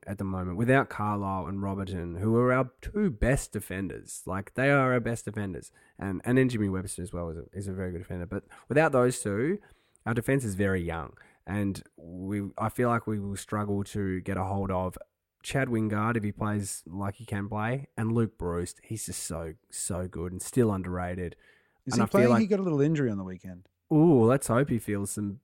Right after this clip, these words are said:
Speaker 1: a tender hamstring or whatever.
Speaker 2: I think
Speaker 1: I
Speaker 2: it
Speaker 1: don't
Speaker 2: was a
Speaker 1: know.
Speaker 2: tender hamstring.
Speaker 1: Was it now?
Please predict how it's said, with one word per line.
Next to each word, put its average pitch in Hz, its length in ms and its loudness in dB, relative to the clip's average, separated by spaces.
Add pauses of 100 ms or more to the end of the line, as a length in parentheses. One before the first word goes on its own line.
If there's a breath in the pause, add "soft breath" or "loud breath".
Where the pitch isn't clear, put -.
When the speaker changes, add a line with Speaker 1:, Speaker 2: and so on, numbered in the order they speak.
Speaker 1:
a 110 80 -4
tender 101 380 0 (260)
hamstring 107 480 -2
or 107 60 2
whatever. 104 440 -2
Speaker 2:
I 123 60 -8
think - 40 -6
Speaker 1:
I 143 100 2
Speaker 2:
it - 20 4
Speaker 1:
don't 123 120 4
Speaker 2:
was - 100 4
a - 20 4
Speaker 1:
know. 117 60 2
Speaker 2:
tender 104 240 2
hamstring. 90 480 -10 (180)
Speaker 1:
Was 139 320 4
it 123 140 4
now? 95 420 -2